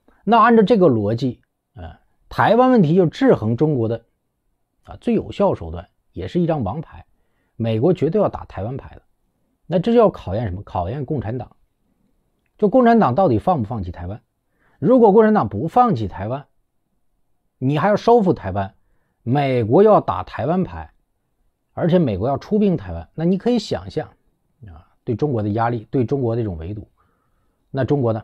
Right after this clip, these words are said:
武统越早越好，啊，就放弃合统这个想法。这就是这个逻辑。结构性矛盾，中国只要还是共产党执政，那么中国共产党不放弃台湾，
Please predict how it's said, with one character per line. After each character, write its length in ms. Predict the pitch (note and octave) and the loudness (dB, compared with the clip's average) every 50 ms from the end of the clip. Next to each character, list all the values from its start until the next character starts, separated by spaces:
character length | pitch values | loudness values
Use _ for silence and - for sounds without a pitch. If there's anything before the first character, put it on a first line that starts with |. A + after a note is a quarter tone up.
| - _ _ | -12 _ _
武 120 | G2+ G#2 | -8 -8
统 220 | G#2+ - F#2 - _ _ _ _ _ _ | -6 -8 -12 -14 _ _ _ _ _ _
越 220 | F3 F#3 G3+ E3+ A#2 | -2 0 0 0 0
早 320 | - - G2+ E2 C#2 - - | -4 -8 -12 -14 -14 -12 -12
越 160 | G2+ G#2 G2 | -10 -10 -10
好， 240 | - - - _ _ _ _ _ _ _ _ _ _ _ _ _ _ | -12 -16 -20 _ _ _ _ _ _ _ _ _ _ _ _ _ _
啊， 100 | E2+ - - _ | -20 -20 -20 _
就 120 | - E3 | -6 -6
放 480 | - - - - - C#4+ C4+ A3 B2+ A2+ | -6 -6 -10 -4 -2 0 0 0 0 -2
弃 260 | - - - F#3+ C3 | -6 -4 -4 -4 -4
合 220 | - - - C3+ - | -4 -4 -4 -4 -4
统 160 | - G2 E2+ | -4 -6 -10
这 80 | - G2 | -12 -12
个 60 | F2+ | -12
想 240 | - - - F#2+ A#2 | -12 -12 -12 -12 -14
法。 160 | - - - _ _ _ _ _ _ _ _ _ _ _ _ _ | -14 -16 -20 _ _ _ _ _ _ _ _ _ _ _ _ _
这 140 | - C4 B3+ | 0 2 4
就 100 | A3 C4 | 4 4
是 100 | G3 G3+ | 4 6
这 80 | G3+ F#3 | 4 4
个 80 | C3+ | 4
逻 220 | G#2+ F2+ E2 E2+ E2+ | 2 0 -4 -8 -10
辑。 180 | F2+ G2 - _ _ _ _ _ _ _ _ _ _ _ _ _ _ _ _ _ | -12 -14 -16 _ _ _ _ _ _ _ _ _ _ _ _ _ _ _ _ _
结 240 | _ - G#3+ A#3+ B3+ | _ 4 6 6 6
构 160 | A3+ C4 A#3 | 8 6 6
性 140 | F#3+ G3 D3 | 6 4 2
矛 160 | B2 A#2+ C#3+ | 2 0 -2
盾， 180 | D#3 F3+ F3 - _ _ _ _ _ _ _ _ _ _ | -4 -6 -8 -12 _ _ _ _ _ _ _ _ _ _
中 160 | - A3 A3 | -2 2 4
国 120 | G#3+ A3 | 4 4
只 80 | E3+ D#3+ | 4 4
要 100 | D#3+ C#3+ | 4 4
还 100 | C3 D#3+ | 2 2
是 80 | F3+ | 0
共 120 | E3+ F#3 F3 | 0 0 -2
产 120 | E3 E3 | -2 -2
党 140 | D3+ A2+ G2 | -4 -4 -6
执 80 | G#2 B2 | -8 -8
政， 100 | E3 D#3+ _ _ _ _ _ _ _ _ _ _ _ _ _ _ | -10 -12 _ _ _ _ _ _ _ _ _ _ _ _ _ _
那 100 | - F#3+ | -2 0
么 100 | F#3 F3+ | 0 2
中 260 | - - G#3+ A3+ G#3+ | 4 4 4 4 6
国 120 | F3 F3+ F3 | 4 4 4
共 120 | E3+ F#3 | 4 2
产 100 | F3 F3 | 2 2
党 160 | E3+ C#3 G#2+ | 0 -2 -4
不 140 | F#2+ B2 D3+ | -4 -6 -4
放 200 | - G3 F#3 D3+ | -2 -2 -2 -2
弃 120 | A#2 G#2+ | -4 -6
台 200 | G2+ - G2 G2 | -8 -8 -10 -8
湾， 200 | A#2 C#3 D3 - | -8 -8 -10 -10